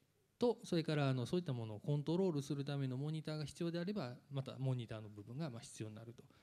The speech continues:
いうことで、あの、使用状況や、あの、お使いになりたいその、お、機能に応じてですね、いろんな組み合わせができると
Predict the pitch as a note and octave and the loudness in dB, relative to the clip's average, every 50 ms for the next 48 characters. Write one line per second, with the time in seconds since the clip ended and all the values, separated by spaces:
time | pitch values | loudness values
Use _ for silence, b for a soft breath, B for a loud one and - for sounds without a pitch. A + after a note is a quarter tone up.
0 | b b b D3+ D#3 D3+ E3+ D#3+ D3 C3+ C3 C#3 C#3 C3 C3+ B B B B B | b b b -4 -2 0 2 2 4 4 6 6 6 4 2 B B B B B
1 | C3 B2+ B2+ B2+ - - D3+ D3+ D#3 D#3 D#3 D3+ E3+ F#3 F3+ E3+ F3 C#3+ B2 A2+ | -2 0 0 0 0 2 4 6 6 6 6 6 4 4 4 4 2 0 0 0
2 | G#2+ G#2+ G#2 G#2+ A2 A2+ A#2 A#2 A2+ A2+ A#2+ B2 - - - - - - - - | 0 -2 -4 -6 -8 -8 -8 -8 -10 -10 -10 -10 -10 -12 -12 -14 -16 -16 -12 -8
3 | D3 C#3 - - - D3+ D3 C#3+ C#3 C#3+ D#3 E3+ - D#3+ A#2+ G#2+ - A#2 A2 G#2+ | -8 -8 -4 0 2 2 4 4 4 4 2 2 2 0 0 0 -2 -6 -6 -6
4 | G#2+ B2+ - b b b b - A#2+ A2+ A2 G#2+ - - G3 F#3+ D3+ A#2+ A2+ A2+ | -8 -10 -12 b b b b -8 -6 -6 -6 -6 -2 0 2 2 2 2 0 0
5 | B2 C#3+ D3+ C#3 C3 - - - - - - - A#2 A2+ A#2+ C3 D3 E3 G3+ A3+ | 0 0 0 -2 -4 -8 -10 -14 -14 -14 -12 -12 -10 -10 -8 -6 -2 0 2 2
6 | F#3+ C3 - - A#2+ A2+ A2+ A2+ - - G#2+ G#2+ G#2+ A2+ G#2+ - - G#2+ G#2 - | 2 0 0 -2 -4 -2 -2 -4 -4 -4 -4 -4 -4 -6 -8 -8 -10 -12 -12 -14
7 | - - | -16 -20